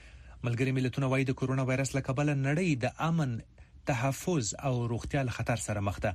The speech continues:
په داسې حال کې چې نړۍ د کورونا وایرس د مخنیوي په هڅو بوخته ده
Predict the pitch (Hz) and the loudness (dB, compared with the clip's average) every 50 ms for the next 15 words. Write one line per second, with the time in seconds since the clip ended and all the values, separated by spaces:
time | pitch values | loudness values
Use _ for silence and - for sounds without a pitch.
0 | - - - - - - - 180 175 190 170 - 175 175 170 165 165 156 - - | -2 -8 -16 -16 -10 -4 -2 0 0 0 2 2 2 2 2 0 0 0 2 2
1 | 170 156 156 151 147 139 135 143 151 165 151 139 127 - - 147 151 147 139 131 | 4 4 4 4 4 2 2 2 2 2 2 2 0 0 0 2 2 2 2 4
2 | 127 127 139 143 - - 131 123 117 - - 127 120 127 170 180 165 - - 123 | 4 4 2 2 0 0 0 0 -2 -2 -2 -2 0 0 0 0 0 0 0 0
3 | 107 139 165 - 165 139 143 - - - 139 135 | 0 0 0 0 0 0 0 0 0 0 0 0